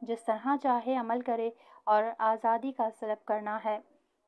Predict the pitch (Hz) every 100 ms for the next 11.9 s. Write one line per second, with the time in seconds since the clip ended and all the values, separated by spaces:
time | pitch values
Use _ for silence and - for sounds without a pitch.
0 | _ - 247 262 226 233 233 294 330 320
1 | 269 269 277 247 240 285 311 269 254 247
2 | 226 233 240 247 247 247 226 226 233 233
3 | 262 254 220 220 208 226 226 226 240 269
4 | 262 233 220 214 220 - - _ _ -
5 | 214 208 220 220 214 208 - 202 208 208
6 | 208 233 226 214 202 - _ _ - 240
7 | 262 294 247 226 233 269 247 208 220 240
8 | _ _ _ - 233 254 - 240 - 262
9 | 262 240 220 220 240 - - _ 240 220
10 | 233 240 247 - 220 220 208 208 214 _
11 | _ _ 247 262 359 349 277 294